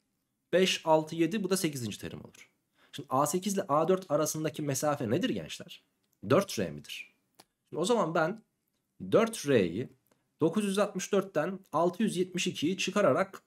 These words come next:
bir güzel elde ederim. Şimdi eğer burası altı yüz altmış dört olsaydı üç yüz kalırdı. Ee, bu bundan sekiz eksik olacak. İki yüz doksan iki mi diyeceğim o halde?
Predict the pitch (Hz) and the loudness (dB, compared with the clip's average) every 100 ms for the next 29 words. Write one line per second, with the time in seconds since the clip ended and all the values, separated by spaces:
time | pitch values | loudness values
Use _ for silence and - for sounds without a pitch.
0 | _ 120 80 78 117 127 - 92 82 98 | _ -12 -8 -4 -4 -4 -6 -12 -8 -8
1 | 87 87 _ _ _ _ - - - 214 | -8 -14 _ _ _ _ -20 -20 -8 -6
2 | 208 190 208 190 196 196 202 151 160 170 | 4 6 6 6 4 4 2 6 6 4
3 | 240 185 139 - 113 - - 117 113 107 | 2 0 0 -2 -4 -4 0 0 2 -2
4 | 131 - 185 - 131 117 - _ - 95 | -2 -2 -4 -2 -4 -4 -8 _ -2 0
5 | 90 92 226 233 _ _ - _ _ - | 0 0 0 -2 _ _ -20 _ _ -4
6 | 98 98 101 151 170 185 180 180 180 180 | 0 0 0 -2 2 2 2 0 2 2
7 | - 160 151 190 190 156 - 185 190 190 | 2 -2 0 0 -2 -10 0 4 4 2
8 | _ 135 143 165 - 175 185 185 - 123 | _ -6 0 0 0 -2 -4 -8 -12 -2
9 | 185 113 90 87 76 69 55 | 0 2 0 -4 -8 -12 -14